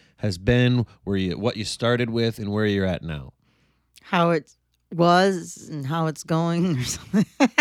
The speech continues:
Speaker 2: Um, okay. I was in band all through, uh, uh,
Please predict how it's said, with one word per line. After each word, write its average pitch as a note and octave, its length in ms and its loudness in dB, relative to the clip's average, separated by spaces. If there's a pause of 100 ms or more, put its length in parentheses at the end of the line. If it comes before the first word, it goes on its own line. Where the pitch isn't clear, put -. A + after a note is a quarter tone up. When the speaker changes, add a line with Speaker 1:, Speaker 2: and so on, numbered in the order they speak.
(640)
Speaker 2:
Um, G#3+ 240 6 (200)
okay. A3+ 320 4 (300)
I G#3 760 6
was F#3 300 4
in F3 180 0
band E3+ 580 2
all E3 260 4
through, D#3+ 760 -4 (100)
uh, C#3+ 500 2 (400)
uh, D#3+ 280 -4